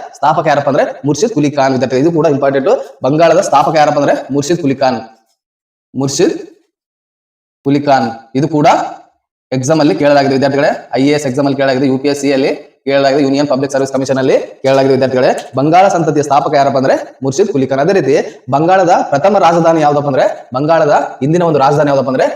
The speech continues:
ಮುರ್ಷಿದಾಬಾದ್. ಇದು ಕೂಡ ಎಕ್ಸಾಮ್ ಅಲ್ಲಿ ಕೇಳಲಾಗಿದೆ ವಿದ್ಯಾರ್ಥಿಗಳೇ, ಮುರ್ಷಿದಾಬಾದ್, ಮುರ್ಷಿದಾಬಾದ್. ಅದೇ ರೀತಿ ಪಶ್ಚಿಮ ಬಂಗಾಳದ ರಾಜಧಾನಿ ಇವಾಗ ಕೋಲ್ಕತ್ತಾ, ಅವಾಗ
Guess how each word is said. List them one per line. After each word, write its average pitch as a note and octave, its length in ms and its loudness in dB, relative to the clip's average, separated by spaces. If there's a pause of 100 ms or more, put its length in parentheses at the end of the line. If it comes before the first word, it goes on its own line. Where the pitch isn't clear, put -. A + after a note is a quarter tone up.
(140)
ಮುರ್ಷಿದಾಬಾದ್. B2 680 0
ಇದು B2+ 100 -2
ಕೂಡ C#3 180 0 (400)
ಎಕ್ಸಾಮ್ B2+ 280 -2
ಅಲ್ಲಿ C3+ 140 -2
ಕೇಳಲಾಗಿದೆ B2+ 400 0
ವಿದ್ಯಾರ್ಥಿಗಳೇ, B2 340 -2
ಮುರ್ಷಿದಾಬಾದ್, B2+ 680 0 (640)
ಮುರ್ಷಿದಾಬಾದ್. C3 640 0 (1300)
ಅದೇ D3 100 0
ರೀತಿ E3 140 0
ಪಶ್ಚಿಮ D#3+ 320 0
ಬಂಗಾಳದ E3+ 280 2
ರಾಜಧಾನಿ D#3+ 240 2
ಇವಾಗ D3 160 2
ಕೋಲ್ಕತ್ತಾ, C3+ 400 0
ಅವಾಗ E3 220 4